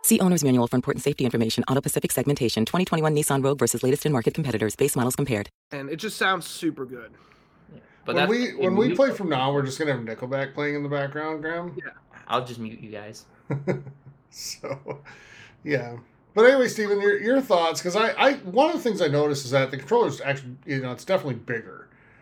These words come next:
Speaker 2: Oh,
Speaker 4: than
Speaker 2: for
Speaker 4: what
Speaker 2: sure.
Speaker 4: we're used to, and I think it gives the buttons more space, especially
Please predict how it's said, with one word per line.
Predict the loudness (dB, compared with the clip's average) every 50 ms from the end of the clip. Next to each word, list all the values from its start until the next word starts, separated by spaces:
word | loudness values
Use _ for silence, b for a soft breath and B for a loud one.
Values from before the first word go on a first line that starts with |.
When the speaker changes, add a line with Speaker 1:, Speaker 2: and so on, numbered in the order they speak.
| b b b
Speaker 2:
Oh, | -2
Speaker 4:
than | 0
Speaker 2:
for | 2 2
Speaker 4:
what | 2 0
Speaker 2:
sure. | 0 0
Speaker 4:
we're | 0
used | 0 0 0 -2 -2 -2
to, | -4 -4 -2 -2 0
and | 0 2 2 2 2
I | 0 0
think | 0 -2 -4 -2 -2
it | -2 -2 0
gives | 0 0 0 -2 -4
the | -6
buttons | -4 -4 -4 -4 -4 -6 -8
more | -8 -10 -12 -12
space, | -12 -12 -10 -8 -6 -6 -6 -8 -8
especially | -10 -10 -6 -4 -2 -2 -2 -4 -4 -2 -2 -2 -2 -4 -6